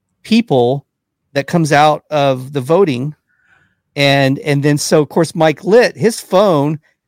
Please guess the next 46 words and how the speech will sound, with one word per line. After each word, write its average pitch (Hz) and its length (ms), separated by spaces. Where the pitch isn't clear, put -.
blows 156 480
up 190 300
for - 80
the 131 80
next 139 240
twenty-four 160 460
hours. 151 440
And 147 140
I, 165 120
of 151 40
course, 170 220
messaged 151 500
him 135 180
and 123 80
say, 135 220
I 165 100
was, 175 180
I 220 80
messaged 196 440
him 165 120
while 143 160
I - 20
was 147 120
watching 151 280
the 123 60
show. 180 260
I 147 40
said, 139 140
"Are - 20
you 180 180
watching 226 340
S 156 200
N 135 80
L 143 120
right 156 240
now?" - 360
<laughs> - 580
And 170 300
it's 185 180
funny 294 280
because 226 220
the 185 60
guy 208 300
that's 165 180
playing 202 400
him 151 640